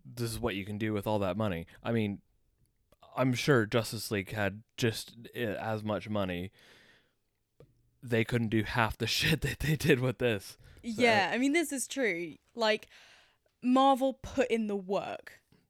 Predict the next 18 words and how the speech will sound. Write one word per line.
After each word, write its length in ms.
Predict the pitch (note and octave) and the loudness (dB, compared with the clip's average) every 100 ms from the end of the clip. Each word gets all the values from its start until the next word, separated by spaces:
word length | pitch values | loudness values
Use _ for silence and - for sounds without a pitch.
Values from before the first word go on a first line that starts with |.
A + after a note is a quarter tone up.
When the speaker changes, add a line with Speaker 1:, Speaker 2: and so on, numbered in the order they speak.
| _ | _
Speaker 2:
like, 320 | G#3+ G3+ G3 _ | 2 2 2 _
Iron 380 | A3 A3 G#3+ G#3+ | 2 2 0 -2
Man 320 | G3 G3 F#3+ | -4 -4 -4
walked 340 | G3 F#3+ - | -2 -2 -4
so 240 | - G3+ F#3+ | -4 -2 0
Avengers 480 | F#3+ G3 F#3+ G3+ - | -2 -4 -6 -10 -8
could 280 | G3 E3+ | -10 -8
run 300 | F#3+ F3 F3 | -6 -4 -6
kind 260 | F3 F3 E3+ | -12 -10 -10
of 80 | E3+ | -10
thing. 360 | - D#3+ D3+ - - _ | -10 -8 -10 -14 -20 _
Marvel 240 | - G#3 G3 | 0 0 0
put 180 | - C4+ | 0 2
in 40 | |
the 80 | C4 | 2
work, 340 | A#3 G3 D#3+ | 4 2 0
but 100 | - | -2
each, 340 | - A#3 - | -4 -6 -8